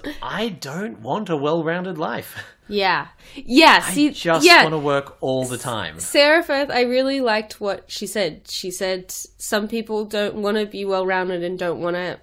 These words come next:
Speaker 2: make time to, you know, cook dinner or have a dog or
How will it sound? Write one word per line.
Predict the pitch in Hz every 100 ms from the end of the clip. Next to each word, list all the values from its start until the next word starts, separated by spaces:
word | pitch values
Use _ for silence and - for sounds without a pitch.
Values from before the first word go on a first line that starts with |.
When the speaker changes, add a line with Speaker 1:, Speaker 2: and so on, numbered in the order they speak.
| _
Speaker 2:
make | 180 175 -
time | 196 190 185 185
to, | - 175 165 156 -
you | 180
know, | 170 156 156
cook | - 196 196
dinner | 185 180 175 165 156
or | 143 160 _
have | 196 185 190
a |
dog | 190 196 190 180 180 175
or | 180 175 170 175